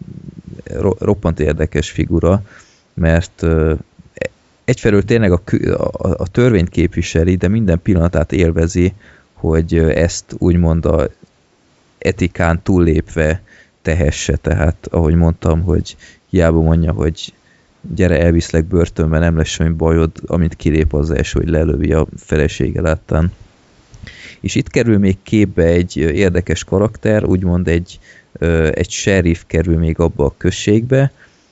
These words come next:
aki, ö, legtöbb westernnel ellentétben nem úgymond a, a rossz fiúkkal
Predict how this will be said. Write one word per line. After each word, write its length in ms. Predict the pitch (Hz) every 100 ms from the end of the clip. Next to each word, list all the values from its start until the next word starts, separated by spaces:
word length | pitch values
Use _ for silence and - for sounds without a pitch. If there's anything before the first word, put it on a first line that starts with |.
| _ _
aki, 760 | - 98 - 95 95 98 107 - _ _ _
ö, 440 | - 85 85 85 65 _ -
legtöbb 400 | - 104 90 85
westernnel 500 | 98 - 80 82 76
ellentétben 760 | 95 90 82 - 90 98 98 95
nem 400 | 98 87 82 -
úgymond 460 | - 92 87 82 82
a, 240 | 78 76 _ - - _ _
a 140 | -
rossz 240 | 90 98 -
fiúkkal 760 | 90 82 - - 85 85 85